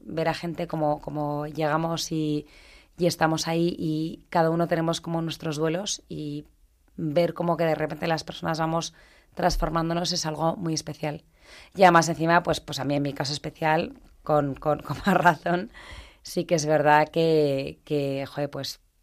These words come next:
yo sí que he llegado, mis momentos más especiales y más espectaculares y más importantes de mi fe han sido en Lourdes.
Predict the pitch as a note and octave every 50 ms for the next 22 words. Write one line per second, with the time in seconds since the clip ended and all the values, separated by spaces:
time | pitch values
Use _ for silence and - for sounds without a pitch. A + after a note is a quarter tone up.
0 | _ _ _ _ _ _ _ _ _ _ _ _ _ _ - F3+ D#3 E3 D3 -
1 | E3 - E3 D#3 D#3 D#3 D3+ E3 F3+ - - G3 F3+ E3 E3+ E3+ E3+ E3 F3+ E3
2 | F3+ F#3 E3+ - F3+ - - E3+ - F3+ F3 F3 E3+ - F3 E3 D#3 E3 E3 -
3 | - D#3+ - - D#3 D#3 D#3+ E3 D#3+ D#3 D3 D#3+ D#3 D3+ E3 E3+ D#3+ F3 E3 -
4 | E3 D#3+ D3+ E3 D#3+ D3 D3+ D#3 D#3 D3 - - D#3+ E3 F3 E3+ - - - -
5 | - - - - - - F3+ E3+ E3 E3 - D#3+ D3+ D3+ D3+ D#3 E3 E3+ G#3+ C4+
6 | D4+ - -